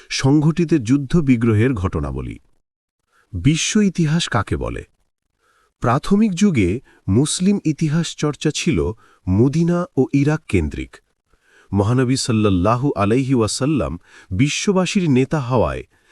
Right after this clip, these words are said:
তার জীবনী ও বীরত্ব কাহিনী নিয়ে প্রথম ইতিহাস চর্চা শুরু হয়। এ জাতীয় ইতিহাস রচনার মাধ্যমেই বিশ্ব ইতিহাস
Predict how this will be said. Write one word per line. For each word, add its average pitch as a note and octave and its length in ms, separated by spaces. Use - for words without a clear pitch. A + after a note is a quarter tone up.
তার C3+ 240
জীবনী C3 480
ও B2+ 60
বীরত্ব A2 560
কাহিনী F3+ 380
নিয়ে B2+ 240
প্রথম D3 360
ইতিহাস C#3+ 440
চর্চা A#2 360
শুরু F2+ 300
হয়। C2+ 240
এ E3+ 140
জাতীয় A3 420
ইতিহাস F3+ 420
রচনার C#3 420
মাধ্যমেই F#2+ 680
বিশ্ব A#2 460
ইতিহাস E3 420